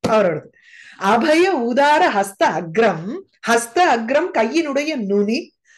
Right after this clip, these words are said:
அது வந்து உதார, உதாரன்னா, அஹ், அஹ், ரொம்ப, அம்,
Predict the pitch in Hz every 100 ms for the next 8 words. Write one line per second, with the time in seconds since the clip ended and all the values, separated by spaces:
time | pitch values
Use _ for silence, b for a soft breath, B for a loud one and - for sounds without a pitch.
0 | b - 220 349 311 285 302 320 214 202
1 | 240 285 277 285 339 - 214 233 262 269
2 | 269 359 320 - 214 190 196 208 196 220
3 | 277 330 240 277 B B 247 233 208 202
4 | 190